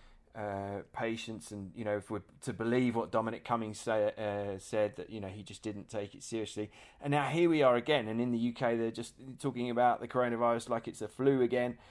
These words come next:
um, and basically saying, "Okay, yeah, well, we're just gonna,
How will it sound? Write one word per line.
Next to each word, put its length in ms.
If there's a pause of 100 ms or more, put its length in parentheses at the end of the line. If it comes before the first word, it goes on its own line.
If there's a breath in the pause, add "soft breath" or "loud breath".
(200 loud breath)
um, 540 (680)
and 120
basically 320
saying, 360
"Okay, 220
yeah, 220
well, 140
we're 100
just 200
gonna, 420